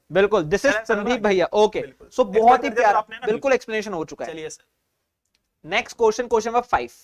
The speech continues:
Speaker 2: बुला
Speaker 1: और
Speaker 2: लो
Speaker 1: ये
Speaker 2: सर।
Speaker 1: होने वाला है मैथ्स का सवाल।
Speaker 2: यस सर।
Speaker 1: तो बिल्कुल असद सर,
Speaker 2: बिल्कुल
Speaker 1: आ जाइए,
Speaker 2: सर,
Speaker 1: आपको
Speaker 2: असद सर,
Speaker 1: यहाँ
Speaker 2: आ
Speaker 1: पर
Speaker 2: जाइए।
Speaker 1: on demand है आप।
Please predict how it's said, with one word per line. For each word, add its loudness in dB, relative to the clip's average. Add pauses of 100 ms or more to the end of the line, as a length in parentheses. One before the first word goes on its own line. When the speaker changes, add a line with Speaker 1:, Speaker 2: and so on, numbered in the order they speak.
(680)
Speaker 2:
बुला -8
Speaker 1:
और 0
Speaker 2:
लो -6
Speaker 1:
ये 4
Speaker 2:
सर। 8
Speaker 1:
होने 2
वाला 6
है 6
मैथ्स 2
का 2
सवाल। -4
Speaker 2:
यस -16
सर। -20 (200)
Speaker 1:
तो -4
बिल्कुल 2
असद 6
सर, 4
Speaker 2:
बिल्कुल 8
Speaker 1:
आ 6
जाइए, 4
Speaker 2:
सर, 6
Speaker 1:
आपको 6
Speaker 2:
असद 2
सर, 4
Speaker 1:
यहाँ 8
Speaker 2:
आ 6
Speaker 1:
पर 4
Speaker 2:
जाइए। 4
Speaker 1:
on 0
demand 0
है 0
आप। -2